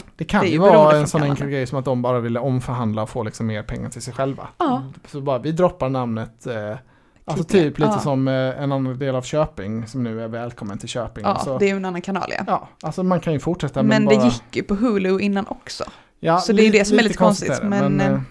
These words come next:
Speaker 2: ja.
Speaker 1: spännande. Och sen kommer ju också American Song Contest. Oklart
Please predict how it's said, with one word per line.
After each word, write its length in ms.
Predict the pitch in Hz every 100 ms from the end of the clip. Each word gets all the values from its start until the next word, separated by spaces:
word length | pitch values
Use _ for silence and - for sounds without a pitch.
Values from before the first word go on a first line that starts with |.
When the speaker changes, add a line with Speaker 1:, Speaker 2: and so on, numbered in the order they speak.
| - - - - - -
Speaker 2:
ja. 180 | 101 -
Speaker 1:
spännande. 520 | - - 82 87 104
Och 120 | 127 156
sen 220 | 143 131
kommer 200 | 175 147
ju 40 |
också 160 | 135 135
American 440 | 123 135 120 127
Song 240 | 123 127 120
Contest. 580 | - 123 131 - - - -
Oklart 500 | 160 - 127 113